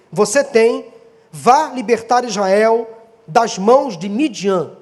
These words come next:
Aí Deus entra na conversa. Não é mais o anjo que está falando com Gideão. Agora Deus entra no circuito. "Não sou eu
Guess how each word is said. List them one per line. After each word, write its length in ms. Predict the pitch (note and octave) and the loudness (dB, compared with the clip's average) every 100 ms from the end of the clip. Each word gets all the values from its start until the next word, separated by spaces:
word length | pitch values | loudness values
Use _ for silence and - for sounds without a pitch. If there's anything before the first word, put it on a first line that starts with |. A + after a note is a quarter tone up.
| - | -6
Aí 140 | - F#3 | -4 -2
Deus 240 | D4 G3+ | -4 -4
entra 240 | C#4+ A#3 | -4 -4
na 100 | A#3+ | -8
conversa. 400 | A3+ A3 E3+ E3 | -6 -6 -6 -6
Não 100 | B3 | -6
é 40 | C#4 | -4
mais 260 | D4 B3+ | -2 -4
o 120 | A3+ B3 | 0 2
anjo 180 | A#3+ | 0
que 60 | - | -4
está 120 | B3+ | -6
falando 380 | A#3+ G#3+ G#3+ G3+ | -2 0 0 0
com 80 | F#3 | -6
Gideão. 400 | F3 E3+ C#3 B2 - _ | -6 -6 -6 -10 -20 _
Agora 240 | E3 G#3+ A#3+ | -4 -2 0
Deus 280 | D4 A#3 D4+ | -2 0 0
entra 180 | F4+ | 0
no 120 | D4 C#4 | -4 -6
circuito. 600 | C4 - A#3+ F3+ - - _ _ _ _ _ _ _ _ _ _ _ _ | -8 -6 -6 -6 -8 -20 _ _ _ _ _ _ _ _ _ _ _ _
"Não 200 | A#3 F#4+ | 4 4
sou 360 | - - C4+ A#3 | 2 2 2 4
eu 580 | C4 D4+ C#4+ G#3+ D3 | 4 4 2 0 -4